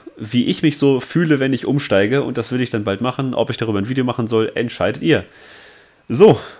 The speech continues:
das war's dazu. Ich glaube, ich schneide das mal in zwei Videos um, ja. Äh, ihr seht das als einzelnes Video jetzt, weil das, ich merke schon, das ist einfach zu lang geworden. Das heißt, hier drunter bitte einfach eure Sachen schreiben, eure Favoriten,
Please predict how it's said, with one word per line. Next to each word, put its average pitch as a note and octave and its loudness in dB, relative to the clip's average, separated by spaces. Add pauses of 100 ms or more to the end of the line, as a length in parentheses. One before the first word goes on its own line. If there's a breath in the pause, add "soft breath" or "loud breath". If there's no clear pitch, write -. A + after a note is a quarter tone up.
(180 loud breath)
das - -4
war's D3 -4
dazu. E3 2
Ich - -4
glaube, F3+ 6
ich - 0
schneide E3+ 4
das D#3+ 2
mal D3+ 4
in D3+ 2
zwei C3+ 4
Videos A#2 0
um, G2 0 (240)
ja. C3 -2 (460 loud breath)
Äh, A2+ 2 (280)
ihr C#3 2
seht C3 0
das D#3 4
als B2 0
einzelnes C3 2
Video C#3 4
jetzt, A#2 2
weil A2+ 4
das, - 0
ich - -10
merke A2 -2
schon, G#2+ -4
das G#2 -8
ist - -4
einfach A#2+ -4
zu - -4
lang B2 0
geworden. A2+ 0 (520 loud breath)
Das D3 -2
heißt, C3+ 2
hier - 2
drunter D#3+ 2
bitte B2+ 0
einfach D3+ -2
eure C#3 0
Sachen C#3+ 0
schreiben, B2 0
eure C3 0
Favoriten, C3+ -2